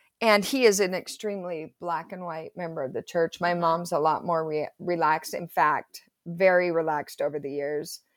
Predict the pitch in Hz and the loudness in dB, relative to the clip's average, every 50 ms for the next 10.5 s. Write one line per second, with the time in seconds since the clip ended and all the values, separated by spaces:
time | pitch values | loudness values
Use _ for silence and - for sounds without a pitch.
0 | _ _ _ _ _ _ _ 180 - - 214 180 185 180 - 220 196 190 190 180 | _ _ _ _ _ _ _ -10 0 4 4 4 4 4 0 0 0 0 0 -2
1 | - 185 - - 190 175 170 170 - 165 151 135 - - - 180 175 170 185 196 | -4 -4 -4 -2 -2 -2 -2 -4 -2 -4 -2 -2 -2 -2 0 0 -2 -2 -2 -2
2 | 202 208 214 220 214 - - - 226 220 - _ 220 220 214 214 220 220 214 220 | -4 -4 -4 -6 -6 -8 -8 -6 -6 -6 -6 _ -6 -6 -4 -4 -4 -4 -2 -2
3 | 220 233 226 - - _ 196 185 180 165 160 113 - 220 202 190 185 175 185 - | -2 -2 -2 -4 -6 _ -4 0 0 2 0 0 -2 -6 -8 -8 -4 -2 -2 -2
4 | - - 175 202 190 196 190 185 190 180 175 170 165 165 170 160 160 175 190 196 | -2 0 0 2 2 2 2 0 4 4 4 4 4 2 2 4 4 2 2 2
5 | - _ - 196 208 220 - 226 226 220 262 254 247 240 - - 226 196 190 196 | -2 _ -2 -2 -2 -2 -2 -4 -6 -4 -4 -4 -4 -6 -6 -10 -10 -8 -2 -2
6 | 190 180 185 - 170 - 170 170 214 214 - 147 135 139 127 135 143 147 170 - | -2 -2 0 -4 -6 -2 0 -2 -2 -2 -4 -8 -8 -8 -8 -8 -8 -10 -12 -12
7 | 160 156 160 165 151 - - - - - _ _ _ _ _ - 190 180 170 165 | -12 -12 -8 -8 -8 -8 -8 -14 -16 -18 _ _ _ _ _ 2 4 6 6 6
8 | 160 165 165 156 151 180 160 147 143 - - - 139 135 139 147 208 233 226 - | 4 0 -4 -4 -2 -2 -2 -2 -2 -6 -8 -4 -4 -2 0 2 0 0 0 -2
9 | - - 214 208 208 202 202 190 180 196 196 190 180 - - 175 170 160 160 156 | -6 -6 -4 -2 -2 -2 -2 -2 0 0 0 0 -2 -4 -6 -8 -6 -6 -6 -6
10 | 156 165 170 165 165 165 160 160 170 | -6 -4 -4 -2 -2 -2 -4 -4 -6